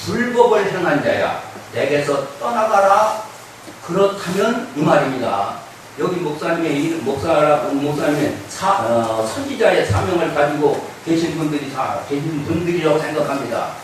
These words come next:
그렇다면은 여러분들은 시그나 좋으나 그날 그때는 언제를 놓고 말하는 거 아니? 예수님 다시 오셔서 심판할 때를 말하는 겁니다. 그러면 심판할 날이 내가, 나와 여러분들이 살고 있는 이 시대가 심판의 날이라면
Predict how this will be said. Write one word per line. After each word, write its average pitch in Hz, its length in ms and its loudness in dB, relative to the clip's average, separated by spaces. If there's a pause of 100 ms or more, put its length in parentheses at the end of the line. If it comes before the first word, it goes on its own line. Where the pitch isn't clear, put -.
(340)
그렇다면은 180 760 0
여러분들은 170 640 0
시그나 - 520 -2
좋으나 - 540 -4 (480)
그날 214 500 4
그때는 - 640 0
언제를 220 460 4
놓고 185 260 0
말하는 131 400 2
거 101 80 -4
아니? 147 360 0 (440)
예수님 233 560 4
다시 180 420 -2
오셔서 - 500 0
심판할 - 640 0
때를 247 260 4
말하는 - 340 2
겁니다. - 360 -6 (440)
그러면 285 340 6
심판할 240 840 2
날이 - 600 2 (420)
내가, - 380 4
나와 - 460 4
여러분들이 214 600 2
살고 196 420 0
있는 196 340 0
이 165 240 -4
시대가 214 640 4
심판의 - 680 -4
날이라면 123 880 -2